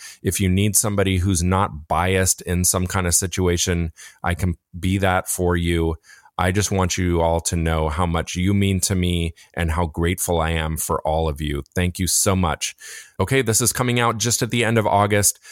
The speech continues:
Should be a new episode coming out in the next two to three weeks or so.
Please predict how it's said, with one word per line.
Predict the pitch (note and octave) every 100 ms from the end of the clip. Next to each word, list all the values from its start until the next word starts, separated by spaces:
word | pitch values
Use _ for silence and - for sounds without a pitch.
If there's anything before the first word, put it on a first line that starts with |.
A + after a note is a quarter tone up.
| - -
Should | - B2+
be | A#2+
a | A#2
new | A2+ A2
episode | G#2+ G#2 A2 G#2
coming | - A2+ G#2 G2+
out | G2 G2 - - - -
in | G2+
the | G#2
next | G#2+ - - - -
two | - B2
to | A2
three | - G#2+
weeks | G#2 B2+ -
or | C3+
so. | A#2 C3+ A#2+ A#2+ B2 -